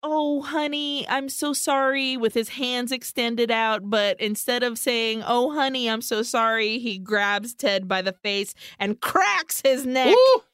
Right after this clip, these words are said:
Speaker 1: killing him. Amanda, completely shocked, is like, "What the fuck is going on? No, this can't happen." And Max is like, "Amanda, you gotta fix your stubbornness if you wanna be part of the team."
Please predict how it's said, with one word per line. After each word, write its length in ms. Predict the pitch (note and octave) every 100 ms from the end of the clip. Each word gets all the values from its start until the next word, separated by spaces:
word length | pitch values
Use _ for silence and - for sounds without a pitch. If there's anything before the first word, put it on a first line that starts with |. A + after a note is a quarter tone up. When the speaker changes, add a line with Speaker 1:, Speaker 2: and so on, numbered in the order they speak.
| _ -
Speaker 1:
killing 480 | C4+ A#3 G3+ G3
him. 400 | A3+ F#3+ D#3 D3 - _ - -
Amanda, 600 | B3 C4+ C#4+ D4+ D#4+ D#4+
completely 680 | - D4+ D4 E4 F4+ E4+ F4
shocked, 340 | F#4 - C4 C#4
is 100 | B3+
like, 120 | B3
"What 180 | D4 F#4
the 80 | G4+
fuck 300 | - F4+ -
is 100 | D#4
going 340 | C4 D#4 D4+
on? 260 | D4+ D4+ D#4
No, 180 | D#4 E4
this 180 | D#4 D#4+
can't 280 | - D4+
happen." 460 | E4 C#4+ D#4 D4 C#4+ - - -
And 120 | A3
Max 300 | A3+ A3 -
is 140 | A#3 A3+
like, 240 | A3 A3 _ - -
"Amanda, 460 | D4 D4+ D#4 D4+ D4
you 160 | C#4+
gotta 240 | C#4 D4 C4
fix 420 | - G3 - -
your 80 | E3
stubbornness 800 | - - D#3+ E3+ E3+ E3+ F3 -
if 160 | F#3
you 100 | G#3
wanna 280 | G3+ G3+ G#3
be 160 | G#3 G#3
part 320 | - A3+ A3
of 80 | G#3
the 100 | A#3
team." 640 | - - D#4+ D4+ D4+ D#4